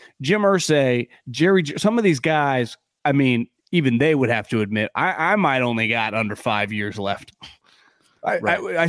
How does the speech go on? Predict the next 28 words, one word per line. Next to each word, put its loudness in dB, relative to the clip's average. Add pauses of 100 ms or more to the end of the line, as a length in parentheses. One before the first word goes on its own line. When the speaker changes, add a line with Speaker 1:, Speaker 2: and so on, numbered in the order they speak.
Speaker 1:
Lee 4
Trevino 2
at -4
the -10
thing 0
where 2
they 0
took -4
the -10
picture -4
at -6
the, -6
at -12
the, -4
uh, -4
Saint 0
Andrews, 0 (300)
he 0
basically 2
said, 0 (720)
"I'm 0
eighty. 0 (460)
The 0
te-, 0 (200)
when 2
this 4
comes 2
back, 2